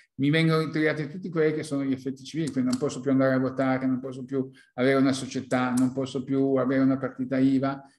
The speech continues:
di conseguenza non posso più avere la mia patente anche lì per il tempo previsto, per quanto sono in galera o quant'altro. La revoca della patente di guida viene disposta quando il titolare circola, circola nonostante la sospensione della patente.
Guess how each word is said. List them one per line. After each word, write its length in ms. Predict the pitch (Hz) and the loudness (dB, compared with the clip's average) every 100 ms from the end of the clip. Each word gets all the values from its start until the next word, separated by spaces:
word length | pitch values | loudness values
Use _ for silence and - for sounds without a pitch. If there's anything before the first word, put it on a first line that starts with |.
| _ | _
di 100 | 123 | -4
conseguenza 600 | 151 170 175 139 143 156 | 0 2 4 4 2 0
non 160 | 123 | -2
posso 320 | - 139 - | -2 -6 -6
più 420 | 123 151 131 - - _ | -2 0 0 -4 -18 _
avere 300 | 131 135 151 | -2 2 4
la 80 | 127 | 4
mia 140 | 131 | 4
patente 600 | 131 - 156 131 135 147 | 2 -2 0 -2 0 -2
anche 260 | 147 123 135 | -4 -4 0
lì 300 | 139 110 - _ _ _ | -2 -2 -12 _ _ _
per 160 | 160 151 | 2 2
il 100 | 139 | 2
tempo 380 | 165 143 127 | 2 2 -2
previsto, 540 | 127 180 139 139 - 147 | -4 -4 -2 -4 0 -2
per 180 | 127 110 | -2 -4
quanto 240 | 127 127 | -4 -4
sono 200 | 120 131 | 0 2
in 100 | 123 | 4
galera 520 | 120 123 160 151 143 | 4 4 2 2 -2
o 80 | 117 | -4
quant'altro. 560 | 113 - 101 98 - - _ _ _ _ _ _ _ _ _ _ _ _ _ _ - _ _ _ _ _ | -12 -14 -14 -18 -20 -20 _ _ _ _ _ _ _ _ _ _ _ _ _ _ -20 _ _ _ _ _
La 140 | - 165 | 2 4
revoca 320 | 214 208 190 | 6 4 4
della 140 | 185 | 4
patente 360 | 175 185 214 208 | 2 2 2 2
di 80 | 190 | 0
guida 220 | 180 160 | 0 0
viene 180 | 143 170 | 0 -2
disposta 480 | 170 165 190 - - | -4 0 0 0 -2
quando 200 | 160 165 | -2 -2
il 80 | |
titolare 340 | 151 147 170 160 | -6 -4 0 0
circola, 480 | 160 139 156 156 156 | -2 -4 -2 -4 -2
circola 440 | 185 175 135 131 | 2 2 0 -2
nonostante 520 | 139 170 - 165 160 | 0 -2 0 0 0
la 80 | 175 | -2
sospensione 680 | 160 165 - 156 - 143 143 | -4 -10 -8 -6 0 2 2
della 180 | 139 135 | 2 0
patente. 680 | 139 131 127 123 120 127 | -2 -2 -2 -2 -2 -8